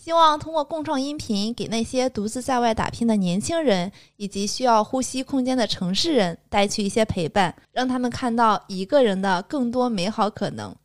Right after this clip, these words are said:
当你打开一瓶好望水的时候，即使是一个人，也会有美好发生。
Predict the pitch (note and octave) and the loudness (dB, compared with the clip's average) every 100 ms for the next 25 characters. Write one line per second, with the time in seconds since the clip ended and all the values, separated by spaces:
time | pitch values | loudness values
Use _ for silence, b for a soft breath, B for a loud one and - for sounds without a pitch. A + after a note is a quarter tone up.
0 | _ - F4 E4+ B3+ B3+ C4+ - - C#4 | _ 0 0 0 -2 0 0 -2 -2 -4
1 | C4+ C4 - G3+ B3+ C#4+ G3+ - G#3 E3+ | -2 -2 0 0 2 0 -2 -2 -4 -2
2 | G3 A3+ E3 - - - A#3+ - G3 F#3+ | 0 2 0 -4 -16 -6 -4 -2 -2 -2
3 | B3 F#3+ G3 F4 C4+ F3+ D#3+ - F3+ F3+ | -4 -6 0 2 2 2 -2 -6 -6 -4
4 | G#3 G3 E3+ F3+ F#3+ G#3 - - G3 G#3 | -2 -2 -4 -4 -4 -2 -4 -2 -2 2
5 | A3+ A3 | 0 0